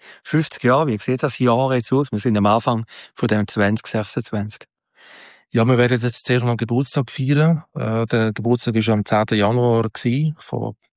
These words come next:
Speaker 2: wenigen Tagen. Und wir machen, äh, das, das Geburtstagsfest unter uns, äh, Mitgliedern, äh, Ende Monat. Da, der Club ist in der Corona-Halle gegründet worden, wie wir wissen.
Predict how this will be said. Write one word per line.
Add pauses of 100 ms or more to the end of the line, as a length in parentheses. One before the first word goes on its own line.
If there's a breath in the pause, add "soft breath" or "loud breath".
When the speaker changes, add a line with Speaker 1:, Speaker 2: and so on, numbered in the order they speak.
Speaker 2:
wenigen
Tagen. (600 loud breath)
Und
wir
machen,
äh,
das,
das
Geburtstagsfest
unter
uns,
äh,
Mitgliedern, (540)
äh,
Ende
Monat. (800 loud breath)
Da, (180)
der
Club
ist
in
der
Corona-Halle
gegründet
worden,
wie
wir
wissen.